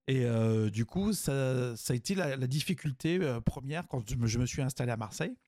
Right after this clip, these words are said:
J'étais à Saint-Étienne, j'ai déménagé, je me suis installé à Marseille. Première difficulté, trouver un généraliste. On le sait, euh, bah, c'est le cas dans quasiment toutes les régions et toutes les, euh,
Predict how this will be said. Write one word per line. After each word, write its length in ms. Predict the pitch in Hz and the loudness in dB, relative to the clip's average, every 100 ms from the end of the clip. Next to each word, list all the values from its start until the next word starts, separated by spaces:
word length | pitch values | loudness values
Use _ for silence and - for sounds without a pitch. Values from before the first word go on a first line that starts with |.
| _ | _
J'étais 160 | - 120 | -6 -4
à 60 | |
Saint-Étienne, 500 | 110 117 117 - 165 185 | -2 -2 -2 -2 0 2
j'ai 80 | |
déménagé, 500 | 123 120 113 110 123 | 0 0 -2 -2 -2
je 120 | - 123 | -2 -2
me 80 | |
suis 180 | 117 - | -4 -2
installé 360 | 117 - 117 117 | -4 -4 -4 -4
à 140 | 110 | -6
Marseille. 360 | 107 - - 156 | -10 -18 -14 -12
Première 300 | - 123 113 | -6 -6 -4
difficulté, 600 | 117 - 123 127 135 127 - - - - | -6 -6 -4 -2 0 -2 -4 -20 -10 -4
trouver 320 | - 143 139 | 0 2 2
un 100 | 123 | 2
généraliste. 760 | 113 113 104 123 185 196 - - _ - | 2 0 0 0 -2 -4 -8 -20 _ -4
On 100 | 110 | -2
le 60 | 104 | -2
sait, 180 | - | 0
euh, 220 | 113 110 104 131 - 143 | 0 0 -4 -8 -14 -20
bah, 100 | - | -20
c'est 200 | - - | -12 -10
le 80 | 117 | -10
cas 180 | 131 127 | -10 -10
dans 200 | 117 113 _ _ _ _ _ - | -10 -14 _ _ _ _ _ -4
quasiment 340 | 110 107 117 | -2 0 -2
toutes 240 | - - - | -2 -8 -4
les 80 | 104 | -2
régions 560 | 104 101 113 120 113 | -2 0 2 2 2
et 80 | 101 | 0
toutes 300 | - - - | 0 -4 -4
les, 180 | 117 | -6
euh, 60 | 104 | -6